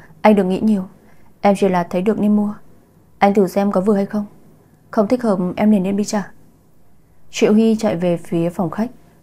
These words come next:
lấy áo khoác ra cầm lên, nói: "Anh xem, có phải rất đẹp hay không?"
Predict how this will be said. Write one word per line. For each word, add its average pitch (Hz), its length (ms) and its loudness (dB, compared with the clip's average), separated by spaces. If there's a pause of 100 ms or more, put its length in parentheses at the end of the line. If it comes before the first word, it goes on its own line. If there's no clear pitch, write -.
lấy 185 240 2
áo 175 180 -2
khoác 233 240 -4
ra 214 140 -6
cầm 170 240 -4
lên, 180 240 -4 (240)
nói: 170 300 -4 (720)
"Anh 202 140 0
xem, 196 220 -4 (540)
có 196 100 2
phải 202 280 0
rất 240 140 0
đẹp 202 160 0
hay 208 80 -4
không?" 214 180 -4